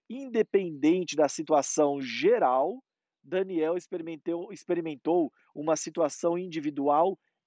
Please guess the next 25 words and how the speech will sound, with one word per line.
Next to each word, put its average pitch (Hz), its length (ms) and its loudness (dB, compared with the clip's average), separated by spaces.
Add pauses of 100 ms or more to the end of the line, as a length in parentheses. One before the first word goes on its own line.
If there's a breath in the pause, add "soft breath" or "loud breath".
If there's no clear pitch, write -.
(160)
tremenda. 147 1000 0 (380)
Então, 143 560 4 (240)
se - 140 -8
você 160 280 4
está 175 260 2
muito 180 760 0
preocupado 135 640 4
com 123 60 -12
o - 20 -18
coronavírus, 135 500 -2
é 165 60 2
importante, 170 760 -2 (220)
tem 214 160 -2
que - 80 -12
estar 143 340 0
mesmo, 131 400 -2
tem 170 120 -6
que 151 60 -10
tomar 143 180 -2
cautela, 139 760 2 (280)
não 165 180 -4
é 131 400 0 (320)
pânico, 165 460 -2
não 135 180 -8
é, 123 100 -8